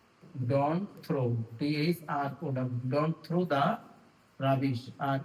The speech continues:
ইউ বি ভি আই এস এইচ। Don't throw the rubbish into water,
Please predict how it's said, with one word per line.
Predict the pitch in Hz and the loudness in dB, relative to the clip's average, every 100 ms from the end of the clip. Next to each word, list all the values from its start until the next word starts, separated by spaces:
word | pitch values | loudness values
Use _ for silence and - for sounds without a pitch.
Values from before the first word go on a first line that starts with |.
| - | 0
ইউ | 151 180 214 - - - | 2 2 0 -8 -18 -6
বি | 120 135 135 | 2 4 4
ভি | 127 165 180 | 2 0 0
আই | 147 139 139 - | 0 0 0 -2
এস | 143 117 - | -4 -4 -4
এইচ। | 143 123 - - - _ _ _ - 127 | -4 -4 -8 -20 -20 _ _ _ -12 0
Don't | 147 170 | 4 4
throw | 185 - 170 175 | 2 0 2 4
the | |
rubbish | 165 139 127 160 220 - - - - - - - | 6 4 4 2 -2 -6 -14 -20 -20 -20 -20 -4
into | 156 147 143 | 2 2 2
water, | 127 127 - 117 | 0 -2 -2 -6